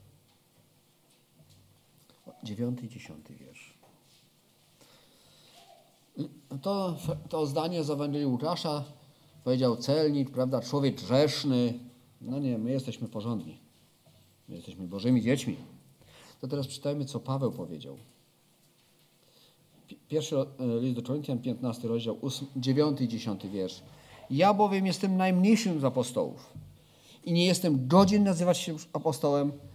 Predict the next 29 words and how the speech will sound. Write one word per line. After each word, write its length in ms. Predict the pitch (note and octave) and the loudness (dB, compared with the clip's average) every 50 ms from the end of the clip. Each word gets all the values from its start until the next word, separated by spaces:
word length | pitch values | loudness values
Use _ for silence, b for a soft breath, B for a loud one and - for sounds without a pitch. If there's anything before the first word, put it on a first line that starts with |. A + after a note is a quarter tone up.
| - - - | -14 -10 -6
gdyż 140 | - D3+ C#3 | -4 -4 -4
prześladowałem 600 | - - D3 - - C#3 B2+ B2+ C3 B2+ B2+ B2 | -4 -4 -4 -2 -2 0 2 2 4 4 4 2
Kościół 340 | B2 B2+ A#2+ - - B2+ A2 | 2 0 -4 -2 -2 -6 -2
Boży. 260 | G#2+ G#2+ G2+ F2 E2 E2 - - - - - - _ _ _ _ _ _ _ _ _ _ _ _ B B B B B B B B | 0 0 0 -2 -4 -10 -14 -18 -20 -20 -20 -20 _ _ _ _ _ _ _ _ _ _ _ _ B B B B B B B B
Ale 200 | - B2 B2+ B2+ | 0 2 2 2
z 80 | B2 | 2
łaski 360 | C#3 D#3+ G3 F#3+ - - G#3 | 2 2 2 0 -2 -4 -4
Boga 260 | F3 D#3 C#3 B2+ C3 B2+ | 0 2 2 2 4 2
jestem 260 | A#2+ - - C3+ A#2+ | 0 0 0 -2 -2
tym, 240 | B2+ C#3+ D3 D#3 D#3 | 0 0 -2 -2 -2
czym 200 | - - D#3+ D#3+ | -4 -4 -2 0
jestem. 440 | E3 E3+ - - - E2 D2+ - - - - _ _ _ _ _ _ _ B B B B B B B B B | 0 0 0 -2 -8 -8 -8 -10 -12 -18 -20 _ _ _ _ _ _ _ B B B B B B B B B
A 80 | - | 2
łaska 360 | A#2+ C#3+ F#3 G#3 G3+ - F3+ D3+ | 4 6 6 6 4 2 0 0
okazana 520 | C3+ D3 C#3 B2+ B2+ C3 C3 C3 C3 B2+ | 0 2 0 2 2 2 2 2 2 4
mi 280 | B2+ B2+ C3 C#3+ D3 C#3+ B B B B | 4 4 4 2 0 -2 B B B B
nie 140 | C3+ C3 C3 | 0 2 2
była 180 | C3 C#3 C3 B2+ | 4 6 6 6
daremna, 560 | B2 A#2+ A#2+ C3 D#3 E3+ E3 B2+ F#2+ D2+ - - - - - _ - | 6 4 4 6 4 4 4 2 0 -2 -6 -12 -16 -20 -20 _ -2
lecz 140 | A#2+ B2 B2+ | 0 0 2
daleko 360 | A#2 C3+ B2+ C3+ B2 - B2+ | 4 4 4 4 4 2 0
więcej 280 | B2+ D#3+ G3 F#3 - F#3+ | 2 2 0 0 0 -2
niż 140 | E3+ C3+ - | -4 -2 -2
oni 120 | D#3+ D3 | -2 -2
wszyscy 300 | C#3 - F#3 F3 - D3+ | -2 -2 -6 -6 -6 -6
pracowałem, 460 | C3 A#2+ G#2 - A2+ G#2+ A2+ A#2 A#2+ | -4 -4 -4 -4 -2 -2 0 0 0
wszakże 340 | A#2+ - C3 B2+ A2+ A#2+ A2+ | -2 -2 -2 -2 0 0 -2
nie 160 | A2 A2 A#2 | 0 0 0
ja, 260 | A#2+ B2 A#2+ A#2 A2 | 2 2 0 0 -2